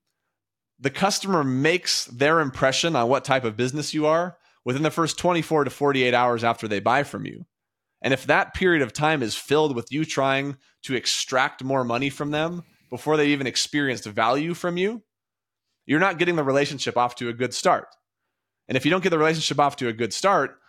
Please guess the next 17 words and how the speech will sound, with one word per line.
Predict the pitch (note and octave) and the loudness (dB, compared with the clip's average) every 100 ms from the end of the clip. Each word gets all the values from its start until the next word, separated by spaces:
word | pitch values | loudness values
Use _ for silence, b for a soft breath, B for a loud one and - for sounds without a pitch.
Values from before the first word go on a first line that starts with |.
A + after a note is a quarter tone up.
| _ | _
the | A#2 | 0
likelihood | A#2 D3 E3+ F3+ D#3+ D3+ | 2 2 2 0 2 0
of | C3 | 0
them | C3+ | 0
buying | B2+ C3+ C#3 | 2 2 0
something | C3 C3 A#2+ | -4 -4 0
else | C#3+ D#3+ | 0 0
from | - A2+ | -2 -2
you | G#2 G2+ G2+ _ _ | 0 -2 -6 _ _
just | - A#2+ - - | -6 -6 -6 -14
plummets. | - C3+ C3 F#2 - - - _ _ _ _ - | -4 0 0 -2 -12 -18 -20 _ _ _ _ -6
And | B2 | -2
this | D3+ D#3 | 0 0
is | B2+ | 2
what | C3+ | 4
I've | C3 C3 | 4 2
seen. | - G3+ - G3+ | 0 0 -2 -8